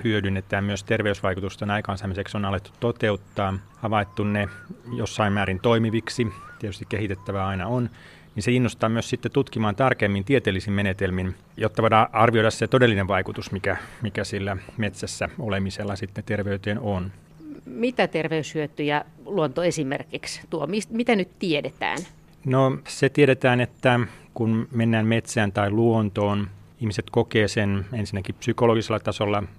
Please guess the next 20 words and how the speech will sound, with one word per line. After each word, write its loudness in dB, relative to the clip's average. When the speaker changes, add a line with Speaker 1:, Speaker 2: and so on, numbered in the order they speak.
Speaker 1:
rentouttavaksi, -4
rauhoittavaksi, -2
jollakin -4
tavalla 2
arkiympäristöstä -2
irrottavaksi, -2
luovat 2
semmoisen 0
hetken 4
rauhan 4
tunteen. 2
Se -2
näkyy 0
tietysti -2
myös -2
siinä, 0
että -6
verenpaine 2
jonkin -2
verran -2